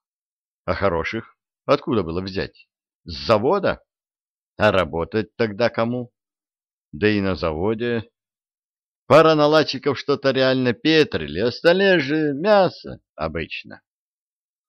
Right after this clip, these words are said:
Сижу на взлётке, жду.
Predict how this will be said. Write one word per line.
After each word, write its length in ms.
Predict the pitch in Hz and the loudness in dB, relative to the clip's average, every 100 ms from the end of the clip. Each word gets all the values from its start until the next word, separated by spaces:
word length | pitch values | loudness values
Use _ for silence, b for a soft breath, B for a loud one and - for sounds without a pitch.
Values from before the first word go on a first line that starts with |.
| _ _ _ _ | _ _ _ _
Сижу 520 | - 92 85 123 147 160 | -12 -8 -4 0 2 2
на 160 | 151 | 0
взлётке, 920 | 135 85 92 95 92 87 - 85 82 78 | -2 -4 0 2 0 -4 -12 -8 -8 -8
жду. 720 | 95 - - 87 80 64 | -10 -10 -8 -8 -8 -10